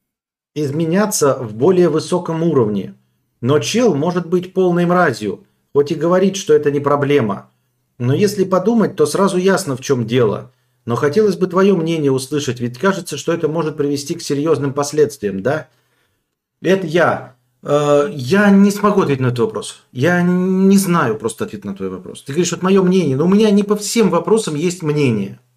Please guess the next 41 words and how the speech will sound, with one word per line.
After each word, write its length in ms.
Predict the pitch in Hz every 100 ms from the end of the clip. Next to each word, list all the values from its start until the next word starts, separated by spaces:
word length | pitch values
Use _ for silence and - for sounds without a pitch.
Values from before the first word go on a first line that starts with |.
| _ _ _ _ _
Вот 200 | 147 170
не 80 | 208
по 120 | 220
всем 200 | 220 233
вопросам 380 | 175 - 185 151
есть 120 | 139
мнение. 140 | 143 120
Ты 60 |
можешь 180 | 180 190
не 60 | 180
спросить, 440 | 196 220 202 - - _
что 100 | - 226
я 40 |
думаю 300 | 180 190 -
по 220 | 160 160
поводу 520 | 156 170 151 151 135 139
альбома 380 | 143 139 165
нового 420 | 139 147 143 127 123
Адель. 320 | 123 120 104
Ну, 80 | 180
нет 240 | 247 -
у 20 |
меня 180 | 190 190
мнения 320 | 190 196 165
по 120 | 147 147
поводу 300 | 180 147 156
но-, 380 | 165 156 147
м, 500 | 143 151 151 147 147 147 - _
и 80 | 143
также 280 | 233 190 190
у 40 |
меня 120 | 196
нет 240 | 196 202 202 170 160
мнения 500 | 160 185 202 165 151 147 143
по 120 | 160
поводу 280 | 175 156 147
твоего 200 | 156 131
вопроса. 340 | 131 135 -
Вообще 400 | 120 - - 233
никакого 420 | 170 170 - 180
мнения. 540 | 139 170 143 113 -